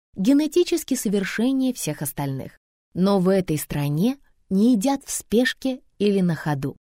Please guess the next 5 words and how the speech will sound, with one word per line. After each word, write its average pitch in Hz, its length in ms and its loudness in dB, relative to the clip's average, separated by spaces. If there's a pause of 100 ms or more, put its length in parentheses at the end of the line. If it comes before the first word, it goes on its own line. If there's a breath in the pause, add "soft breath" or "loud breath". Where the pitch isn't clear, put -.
(340)
Принято 262 500 4
заботиться 190 840 0
о 147 40 -6
красивой 156 500 -2
подаче 143 640 -4